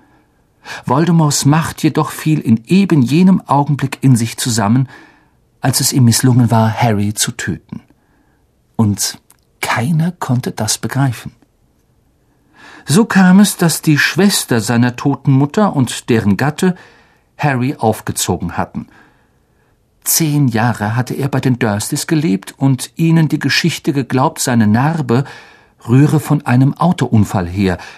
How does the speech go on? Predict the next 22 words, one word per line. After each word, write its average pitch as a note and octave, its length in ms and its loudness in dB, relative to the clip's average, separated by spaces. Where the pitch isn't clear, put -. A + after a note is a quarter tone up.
bei A#2+ 120 0
dem B2+ 200 4
seine A#2 340 0
Eltern A#2+ 320 0
gestorben C3 580 -2
seien. F#2+ 420 0
Und - 280 -4
nie G3+ 340 2
hatte G#3 220 0
er C#3+ 140 -4
verstanden, F3 640 0
warum C3+ 280 2
er C3 80 4
ständig, F3+ 760 2
ohne F#3 260 4
es D#3 200 -2
zu A2+ 220 0
wollen, C3+ 360 4
merkwürdige D#3+ 840 0
Dinge C#3 380 2
geschehen F#2+ 440 -4
ließ. E2+ 540 -10